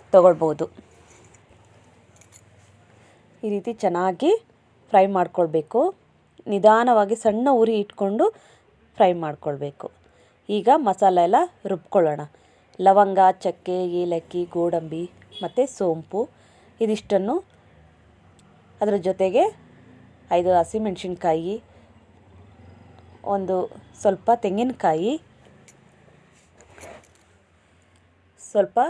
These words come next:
ಬೆಳ್ಳುಳ್ಳಿ ಒಂದು ಗೆಡ್ಡೆ, ಒಂದು ಇಂಚಷ್ಟು ಶುಂಠಿ, ಹಾಗೆ ಸ್ವಲ್ಪ ಗೋಡಂಬಿ, ಇದನ್ನೆಲ್ಲ ಹಾಕಿ ರುಬ್ಕೊಳ್ಬೇಕು. ಲಾಸ್ಟಲ್ಲಿ ಕೊತ್ತಂಬರಿ ಪುದೀನಾನ ಲಾಸ್ಟಲ್ಲಿ ಹಾಕ್ಕೊಂಡು ರುಬ್ಕೊಳ್ಬೇಕು.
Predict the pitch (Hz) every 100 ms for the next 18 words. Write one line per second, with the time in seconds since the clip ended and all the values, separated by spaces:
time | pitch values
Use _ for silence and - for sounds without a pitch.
0 | - - 190 233 285 311 320 403 269 202
1 | 190 190 254 440 466 247 240 220 214 208
2 | 220 254 214 - - 466 - _ - 220
3 | 185 185 277 427 _ _ _ _ _ _
4 | _ _ - 233 226 214 185 294 330 190
5 | 190 185 175 220 359 - _ _ _ _
6 | _ _ _ _ _ _ _ _ _ _
7 | _ _ _ _ 214 220 214 202 233 240
8 | 202 185 339 466 - _ _ _ - 226
9 | 180 - 196 160 156 - 359 453 _ _
10 | _ _ _ _ 208 226 302 - 240 262
11 | - 226 233 233 220 220 185 180 180 180
12 | 269 453 220 175 - 190 170 175 - 170
13 | 190 440 _ _ 165 - 190 180 156 147
14 | - 339